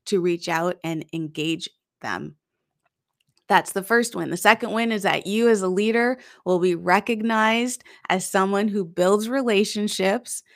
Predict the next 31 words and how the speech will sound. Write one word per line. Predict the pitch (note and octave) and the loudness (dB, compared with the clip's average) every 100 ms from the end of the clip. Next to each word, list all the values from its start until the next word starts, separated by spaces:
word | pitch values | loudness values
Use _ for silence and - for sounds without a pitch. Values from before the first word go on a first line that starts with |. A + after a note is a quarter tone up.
| - - | -20 -2
but | F#3+ - - | 0 0 6
also | G3 A#3 A#3 A3+ G3 G3+ A3+ _ _ _ | 6 6 4 0 2 2 0 _ _ _
grows | - F3 F#3+ G3+ A3+ - | -4 4 6 6 4 -2
teams | - D4+ C#4 G#3+ F#3+ G#3+ - _ _ | -8 -4 -2 -2 -4 -6 -10 _ _
who | - G#3 A3 A3+ A#3+ | -8 0 0 0 -4
can | - G#3+ F#3 F#3 F#3 F#3+ _ - | -8 -4 -2 -2 -2 -6 _ -8
meet | F3 F#3+ G#3 G#3 - | -4 -2 -2 -6 -16
goals, | E3+ F3 E3+ E3 E3+ E3+ _ _ - | -4 -2 0 -2 -4 -8 _ _ -6
reach | F3 A3 A#3+ - | 0 0 0 -8
goals, | - F3 E3+ E3 E3 - - | -6 -2 0 -2 -6 -10 -6
who | F3+ | -4
has | E3+ F#3+ F3+ F#3 - | -2 -2 0 -2 -6
a | F#3 | -12
plan. | - - D#3+ - - E3+ _ _ _ _ | -10 -8 -6 -6 -10 -12 _ _ _ _
So | - F3 | -12 -4
you'll | F3 | -2
be | F3 F#3+ | 0 -2
recognized | G3 G#3+ A3 G3+ G3 F3 E3+ E3+ | -2 -2 -2 -4 -2 -2 -2 -4
as | E3 E3 | -8 -8
an | E3 | -10
effective | D#3+ - F#3 - G3+ F#3+ F#3+ G3 G3+ _ _ _ _ _ _ - | -10 -6 -6 -4 -2 0 0 -4 -12 _ _ _ _ _ _ -12
leader. | E3 E3 D#3+ D2 G2+ F3 _ _ _ _ - | -4 0 0 -2 -6 -14 _ _ _ _ -4
And | F3 | 0
that | E3 D3 | 0 0
last | - F3+ A3 A3+ G3+ | 2 4 4 0 -4
win | F#3+ F#3 F#3 | 0 0 -2
is | - E3+ | -4 -4
that | E3+ - | -6 -6
your | E3+ - | -8 -2
organization | G3 G#3 A3 G#3 F3+ F3 - E3+ | -2 0 -2 -4 -4 -4 -6 -8
benefits | E3 D3 E3+ F#3 - G#3 G#3 - | -6 -6 -4 -6 -4 -6 -6 -14